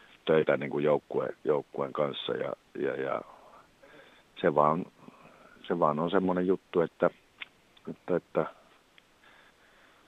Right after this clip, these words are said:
äh, siinä vaiheessa, kun niitä tappioita tulee, niin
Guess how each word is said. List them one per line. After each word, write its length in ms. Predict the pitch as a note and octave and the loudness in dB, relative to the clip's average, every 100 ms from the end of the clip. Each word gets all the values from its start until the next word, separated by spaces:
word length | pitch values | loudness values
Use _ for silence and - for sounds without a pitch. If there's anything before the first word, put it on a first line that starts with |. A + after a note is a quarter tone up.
| - | -8
äh, 220 | D#2+ D#2 - - - - - _ _ _ _ _ _ _ _ _ - _ - _ _ - | -2 -2 -4 -12 -18 -20 -20 _ _ _ _ _ _ _ _ _ -20 _ -20 _ _ 4
siinä 240 | F#2+ F2+ E2+ | 4 8 8
vaiheessa, 280 | F2+ F2 | 8 6
kun 140 | - F2+ | -2 0
niitä 180 | F2 F2 | 2 8
tappioita 580 | F#2+ F2+ - D#2+ D#2+ - | 8 6 2 2 2 -2
tulee, 380 | F2 D#2 C#2+ D2 - - - - - - - - _ - - - - - - | 0 2 0 -2 -10 -20 -20 -20 -20 -20 -20 -20 _ -20 -20 -20 -20 -14 -4
niin 120 | - | -4